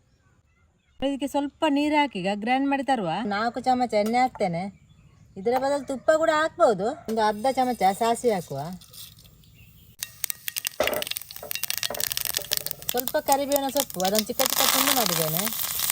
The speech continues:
ಒಂದು ಈರುಳ್ಳಿ. ಇದಕ್ಕೆ ಈಗ ಎರಡು ಹಸಿಮೆಣಸು,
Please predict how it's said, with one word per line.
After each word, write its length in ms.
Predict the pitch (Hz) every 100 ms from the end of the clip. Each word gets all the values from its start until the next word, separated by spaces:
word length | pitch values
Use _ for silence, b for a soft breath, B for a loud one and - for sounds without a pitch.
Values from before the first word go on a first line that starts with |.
| - 247
ಒಂದು 180 | 294 302
ಈರುಳ್ಳಿ. 300 | 269 196 156 147 - - - - - - - - - - - - - - - - - - - - - - - - - - - - - - - - -
ಇದಕ್ಕೆ 240 | 233 254 262 226
ಈಗ 80 | 190 202 220 240
ಎರಡು 180 | 294 294
ಹಸಿಮೆಣಸು, 580 | 285 349 311 226 170 202